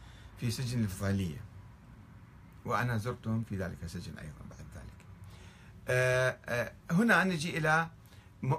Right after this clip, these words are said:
آه، السيد الصدر صار في موقف حرج. هو الآن عنده تقريبًا اتفاق عام مع النظام، وهناك حزب يعمل،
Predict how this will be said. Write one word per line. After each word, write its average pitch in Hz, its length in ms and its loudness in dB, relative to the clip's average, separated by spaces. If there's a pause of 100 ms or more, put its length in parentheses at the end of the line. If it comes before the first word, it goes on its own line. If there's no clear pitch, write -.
آه، - 360 -4 (140)
السيد 170 400 0
الصدر 160 300 0
صار 131 220 0
في 113 140 -2
موقف 131 340 -2
حرج. 160 280 -2 (200)
هو 156 140 -2
الآن 139 440 -2
عنده 135 220 -6
تقريبًا 135 500 -4 (760)
اتفاق 190 500 0
عام 165 380 4
مع 147 380 2
النظام، 113 560 2 (800)
وهناك 147 540 2
حزب 165 400 0
يعمل، 139 420 4